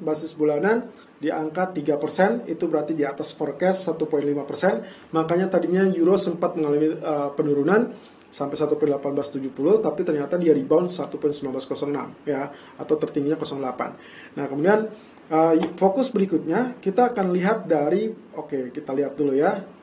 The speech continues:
data minggu ini ya. Anda bisa lihat di sini. Oke, nah ini yang tadi saya sebutkan ya.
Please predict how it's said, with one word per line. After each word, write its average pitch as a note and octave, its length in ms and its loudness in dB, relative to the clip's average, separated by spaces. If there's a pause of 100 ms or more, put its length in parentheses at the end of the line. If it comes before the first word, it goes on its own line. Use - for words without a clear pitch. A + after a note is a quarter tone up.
(1040)
data D3+ 320 -2
minggu D#3+ 320 2
ini C3+ 200 4 (200)
ya. D3 240 -2 (800)
Anda C#3 160 -6
bisa D3 240 0
lihat C#3+ 160 2
di D#3+ 240 -2
sini. E3 360 2 (1080)
Oke, D3 480 2
nah D#3+ 160 2
ini G3+ 160 6
yang G#3 160 6
tadi F#3 160 2
saya F3+ 160 2
sebutkan D#3+ 480 -4
ya. G#3 160 2